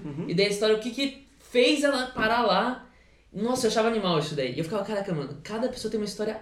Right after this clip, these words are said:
Speaker 2: absurda."
Speaker 1: É foda, porque olha, olha como você viu essa série.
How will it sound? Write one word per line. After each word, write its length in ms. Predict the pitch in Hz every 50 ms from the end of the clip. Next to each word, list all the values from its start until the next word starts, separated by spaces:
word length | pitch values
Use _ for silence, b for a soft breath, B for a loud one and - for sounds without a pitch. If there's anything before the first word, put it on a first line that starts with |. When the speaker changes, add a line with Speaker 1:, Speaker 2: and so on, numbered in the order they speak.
| - - -
Speaker 2:
absurda." 760 | 190 202 208 226 - - - 170 175 175 143 113 - - - -
Speaker 1:
É 100 | 139 135
foda, 300 | - 143 143 147 139 135
porque 300 | 135 147 135 - 139 135
olha, 240 | 135 135 143 147 - 135
olha 180 | 135 143 151 147
como 200 | 160 151 151 143
você 300 | 147 143 147 - 151 135
viu 240 | - 131 135 139 151
essa 160 | 139 - 123
série. 520 | - - 131 117 117 117 - 90 - -